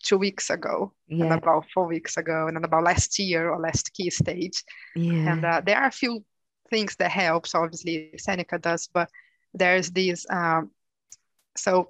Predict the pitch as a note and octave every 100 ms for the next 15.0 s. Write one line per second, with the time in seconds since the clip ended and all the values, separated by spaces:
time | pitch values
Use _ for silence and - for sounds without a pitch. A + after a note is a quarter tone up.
0 | - - G#3 G3 - F3 F3 F3 F3+ E3+
1 | F3 F3 E3+ E3+ F3 - F3 E3+ E3+ E3
2 | E3+ E3+ D#3+ - _ _ - - F3 F#3+
3 | B3 C#4 - _ _ _ _ - D#3 D#3+
4 | E3 D#3 - F3+ - - E3+ E3+ E3 E3+
5 | E3+ - F3 E3+ - - A3+ B3 - C4+
6 | C4+ C4+ - _ _ _ _ - F3+ F3+
7 | F#3 F#3 F3+ F3+ F#3+ - F#3+ F3+ - G3+
8 | A#3 G4 - - E3+ E3 E3+ F3+ G#3 A3+
9 | - A3+ B3+ B3+ - G3+ - G3 F3+ F#3
10 | - F3 - F3+ F3+ - F3+ F3 F3 F3
11 | F3 D#3+ - - A#3 A#3 - B3 A3+ G3
12 | E3+ D#3+ - F#3 D#3 G3 F#3+ D#3+ F3 F3+
13 | F3+ E3+ F3+ - F3 E3 - E3+ E3 E3
14 | D#3+ - - G3+ A3 - A#3 A3 A#3 A#3